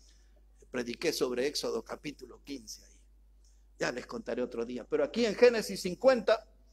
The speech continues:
versículo veinte, dice la palabra de Dios, Génesis cincuenta, verso veinte, dice, "Vosotros pensasteis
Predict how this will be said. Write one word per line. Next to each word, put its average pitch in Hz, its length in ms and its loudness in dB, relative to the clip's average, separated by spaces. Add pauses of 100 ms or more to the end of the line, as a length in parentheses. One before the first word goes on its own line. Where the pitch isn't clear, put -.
(260)
versículo 202 560 2
veinte, 226 540 8 (1200)
dice 226 320 8
la 214 120 10
palabra 214 420 10
de 190 140 4
Dios, 233 280 8
Génesis 254 440 4
cincuenta, 233 520 6
verso 226 340 6
veinte, 220 380 8
dice, 208 260 4
"Vosotros 277 680 10
pensasteis 262 840 8